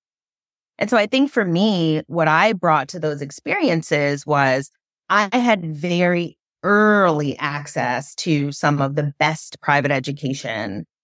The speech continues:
some of the best opportunities over the summer, some of the best opportunities for enrichment,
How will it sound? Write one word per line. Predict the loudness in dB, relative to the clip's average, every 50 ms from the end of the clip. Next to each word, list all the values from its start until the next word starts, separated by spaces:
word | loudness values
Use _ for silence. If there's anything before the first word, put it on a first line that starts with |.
| _ _ -4
some | 0 2 4 4
of | 2 2 2
the | 0 0 0 -2 _ _ 2
best | 2 2 2 0 -4 -4
opportunities | 0 0 0 0 0 -2 -2 0 2 2 4 4 2 2 -2 -4 -4 -6 -6
over | -6 -6 -6 -4
the | -6 -6 -6
summer, | -4 -4 -4 -4 -2 -4 -4 -4 -4 -6
some | -2 0 2 4 4
of | 2 0 0
the | 0 -2 -2 -2 _ 0
best | 2 2 0 -2 -6 -6
opportunities | -2 -2 -2 0 -2 -4 -4 0 0 2 2 2 2 2 0 0 -2 -2
for | -2 -2 -2
enrichment, | -2 -2 -2 -4 -6 -6 -8 -4 -4 -2 -2 -2 -4 -6 -8 -12 -14